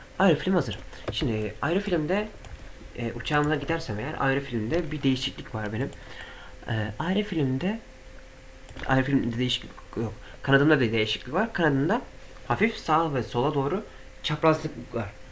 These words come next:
Yani biz buna diyetral açı deniyoruz. Diyetral açıda bir diyetral açı var yani. Böyle bir diyetral açı var. Bu diyetral açı, e, uçağınızın daha düz bir şekilde uçmasını, yani sağa ve sola eğilmesini daha da azaltıyor.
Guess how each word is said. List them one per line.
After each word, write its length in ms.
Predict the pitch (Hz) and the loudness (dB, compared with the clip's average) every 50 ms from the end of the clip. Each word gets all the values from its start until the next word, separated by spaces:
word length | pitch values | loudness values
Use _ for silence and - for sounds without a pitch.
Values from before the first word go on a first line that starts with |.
| - - | -8 -4
Yani 300 | 139 131 127 123 123 - | -2 0 0 0 0 -2
biz 120 | 156 143 | -2 0
buna 160 | 135 131 156 151 | 0 0 2 2
diyetral 280 | 151 147 147 135 143 | 2 2 2 2 0
açı 160 | 127 - - | -2 -2 -2
deniyoruz. 300 | - 120 151 190 214 - | -4 -2 -2 -2 -2 0
Diyetral 320 | - 151 143 139 147 - 117 | 0 0 0 2 2 2 2
açıda 280 | - - - 202 220 | 2 2 0 0 2
bir 100 | 226 214 190 - - - | 0 -2 -4 -6 0 4
diyetral 320 | 151 143 - - 165 147 | 4 4 4 4 4 2
açı 180 | 117 - - 104 | 2 2 0 0
var 80 | 98 | 0
yani. 280 | 101 101 101 110 143 180 - - - - - - - - - - - - | 2 0 0 -2 -2 -4 -6 -10 -12 -12 -12 -14 -14 -16 -16 -16 -8 -2
Böyle 280 | 147 143 123 127 139 | 2 4 4 4 2
bir 60 | 147 139 | 2 2
diyetral 320 | 139 135 127 127 123 117 | 2 2 2 0 -4 -4
açı 200 | 98 - - 135 | -6 -4 -6 -6
var. 120 | 175 202 - - - - - - - - - - - - - - | -8 -8 -10 -14 -16 -16 -16 -16 -16 -16 -16 -16 -16 -16 -12 -8
Bu 60 | 147 | -4
diyetral 280 | 151 160 151 156 147 131 | -4 -2 0 2 0 0
açı, 360 | 110 - - 165 180 190 - - - - - | 0 0 -2 0 0 0 -2 -4 -8 -6 -4
e, 140 | 117 120 113 - | -2 -2 -2 -4
uçağınızın 600 | 120 - - 135 127 127 127 117 117 151 175 170 - - - - - - - - - - - | -4 -4 -2 -2 0 0 -2 -2 0 0 -2 -2 -4 -8 -14 -14 -14 -14 -14 -14 -14 -6 0
daha 180 | 151 151 135 | 0 2 2
düz 120 | 110 101 104 | 2 -2 -4
bir 60 | 101 | -4
şekilde 300 | - 104 101 107 110 117 | -4 -6 -6 -4 -4 -4
uçmasını, 560 | 113 - 113 110 - - 131 147 - - 135 | -4 -2 -4 -4 -2 -2 -2 -2 -2 -2 -4
yani 140 | 120 104 107 | -4 -4 -4
sağa 260 | - - 127 131 131 | -2 0 0 2 2
ve 60 | 127 | 0
sola 300 | 120 - 127 117 120 - | 0 -2 -2 -2 -2 -2
eğilmesini 560 | 117 120 117 120 117 110 110 - 139 147 147 139 | -2 -2 -2 -2 -2 -4 -4 -4 -4 -2 0 0
daha 180 | 139 135 123 | 0 0 0
da 40 | 107 | 0
azaltıyor. 380 | 104 104 101 101 - - 156 | -2 -2 -4 -6 -6 -8 -10